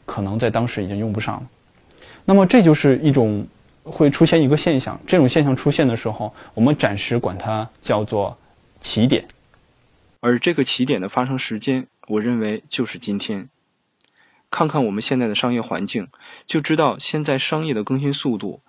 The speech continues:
跟我们上大学的这个学习的速度几乎变成了一致。看看小米公司就是一个例子，它的这个成长速度已经远比我们学习一门学科要快得很多。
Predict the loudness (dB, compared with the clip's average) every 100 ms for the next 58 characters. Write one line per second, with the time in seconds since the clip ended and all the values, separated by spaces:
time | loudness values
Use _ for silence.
0 | _ -2 -2 -2 -4 -4 -4 0 -2 -2
1 | -8 -4 -4 -6 -10 -8 -4 -4 -6 -8
2 | -10 -10 -10 -14 _ -12 -10 -8 -8 -8
3 | -8 -10 -8 -8 -8 -10 _ _ _ -20
4 | -20 -6 -2 0 0 0 -2 -2 -4 -2
5 | -4 -4 -8 -8 -6 -2 -2 -4 -14 -20
6 | _ _ _ _ _ -20 -20 -20 _ -2
7 | 0 0 0 -4 -4 -2 -2 -4 -8 -10
8 | -10 -14 _ _ _ -2 0 0 2 2
9 | 2 2 0 0 -4 -2 -2 -2 -2 -2
10 | -2 -4 -6 0 0 0 -6 -4 -6 -8
11 | -12 -10 -10